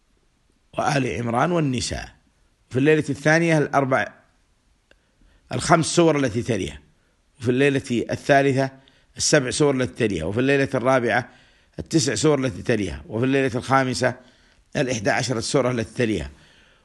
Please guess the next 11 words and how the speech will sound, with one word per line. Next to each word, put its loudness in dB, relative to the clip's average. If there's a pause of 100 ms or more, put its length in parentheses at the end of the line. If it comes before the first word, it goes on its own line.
(160)
وفي -2
الليلة 2
السادسة 0
ثلاثة 0
عشر 0
سورة 0
التي -4
تليها، 0 (920)
وفي 2
الليلة 0 (880)
السابعة 0